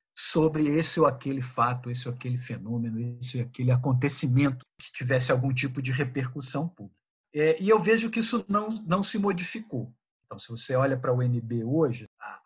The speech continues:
a ascom, que é a Assessoria de Comunicação da Universidade,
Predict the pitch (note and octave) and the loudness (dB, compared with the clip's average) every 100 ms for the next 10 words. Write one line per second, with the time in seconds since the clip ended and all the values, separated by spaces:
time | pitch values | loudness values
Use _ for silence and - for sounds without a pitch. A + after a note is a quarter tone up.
0 | A2+ G#2+ - - D3+ D3 B2 A2+ - A#2+ | -8 -6 -8 -4 -4 -4 -6 -6 -6 -8
1 | - A#2+ A#2 - A#2+ A#2+ B2 A2 - G#2+ | -6 -6 -8 -10 -8 -6 -6 -8 -8 -12
2 | A2 G#2+ G#2+ - C3 D3 | -14 -16 -14 -8 -4 -4